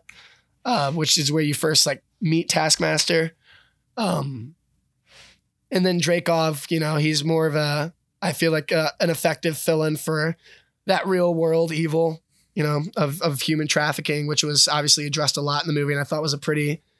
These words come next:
you know, felt, gave the, the, gave the movie a little more weight than an M C U movie usually has, um, with stuff like that.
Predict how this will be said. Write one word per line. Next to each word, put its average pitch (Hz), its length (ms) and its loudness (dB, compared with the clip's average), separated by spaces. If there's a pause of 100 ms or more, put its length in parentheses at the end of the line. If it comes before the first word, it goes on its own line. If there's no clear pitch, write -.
(420)
you 247 100 0
know, 180 120 2
felt, 190 300 0
gave 190 220 0
the, 180 200 -2
the, 185 80 0
gave 180 240 2
the 165 100 -2
movie 165 280 2
a 151 80 -2
little 160 300 2
more 151 280 0
weight 156 380 -2
than 156 180 0
an 156 120 0
M 147 120 -2
C 151 200 4
U 147 100 0
movie 147 240 -2
usually 143 380 0
has, 160 520 4 (480)
um, 170 520 0
with 190 100 2
stuff 175 260 0
like 175 160 0
that. 175 300 0